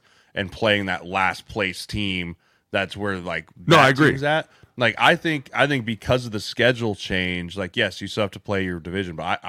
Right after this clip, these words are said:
Speaker 1: I can definitely see them coming away with ten wins.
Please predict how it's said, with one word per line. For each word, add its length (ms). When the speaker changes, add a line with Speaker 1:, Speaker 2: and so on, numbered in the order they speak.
Speaker 1:
I 60
can 220
definitely 360
see 200
them 220
coming 260
away 220
with 180
ten 160
wins. 340